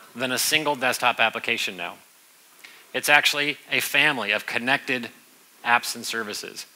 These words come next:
that connects your mobile apps, your desktop app, and your assets all together. All your creative assets, your fonts, your colors, your type styles, your graphics and images and more,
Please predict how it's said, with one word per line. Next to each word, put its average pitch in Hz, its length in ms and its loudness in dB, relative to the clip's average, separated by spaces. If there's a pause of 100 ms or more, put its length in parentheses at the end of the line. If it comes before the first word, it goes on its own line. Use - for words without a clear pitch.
(1500)
that 120 160 -2
connects 131 360 2
your 117 120 0
mobile 147 320 0
apps, 151 420 4
your 214 100 -6
desktop 127 540 0
app, 120 240 2 (140)
and 117 120 0
your 110 140 0
assets 101 560 0 (380)
all 110 160 -2
together. 92 440 -8 (920)
All 175 180 6
your 160 140 2
creative 104 260 2
assets, 87 500 -2 (120)
your 101 80 -6
fonts, 131 580 -2
your 90 120 -10
colors, 139 540 -2 (300)
your 90 100 -4
type 127 300 0
styles, 135 580 2 (300)
your 95 100 -8
graphics 117 540 4
and 107 100 -8
images 113 320 -8
and 107 80 -8
more, 104 380 -2